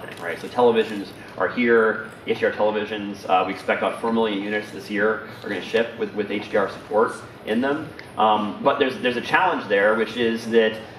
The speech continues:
you know, if your P C isn't in your living room, you know, you have to move your P C to the living room now in order to, in order to hook it up with this awesome new television you just bought. Um, but we have a, we have a solution for that. So, um,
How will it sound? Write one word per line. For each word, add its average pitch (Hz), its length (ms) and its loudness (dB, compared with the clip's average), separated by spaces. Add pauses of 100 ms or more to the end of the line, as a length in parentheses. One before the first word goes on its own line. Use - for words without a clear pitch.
(160)
you - 60 -10
know, 104 120 0
if - 140 -4
your 127 120 -2
P 147 160 2
C 143 180 2
isn't 127 140 0
in 113 40 -6
your 110 120 0
living 135 260 4
room, 104 440 -2 (320)
you 107 80 -6
know, 98 240 -2 (260)
you 104 120 -6
have - 220 2
to 220 60 -6
move 254 140 -2
your 226 100 -4
P - 120 -4
C - 80 -6
to 110 60 -4
the 98 60 -4
living 107 180 2
room 98 140 -6
now 95 220 0
in 92 60 -6
order 90 200 -2
to, - 120 -12
in 95 60 -8
order 92 220 -2
to - 80 -10
hook - 200 -10
it - 40 0
up 95 120 -2
with 92 100 -6
this - 100 -10
awesome 92 260 0
new 87 80 -10
television 98 360 -2
you 87 40 -12
just - 220 -12
bought. - 280 -4 (260)
Um, 92 440 0
but 113 160 4
we 113 100 0
have 107 280 2
a, 98 40 -10
we 110 80 -4
have 123 160 2
a 113 400 4
solution 131 340 -6
for 87 100 -8
that. - 320 -6
So, 107 420 4 (240)
um, 107 360 2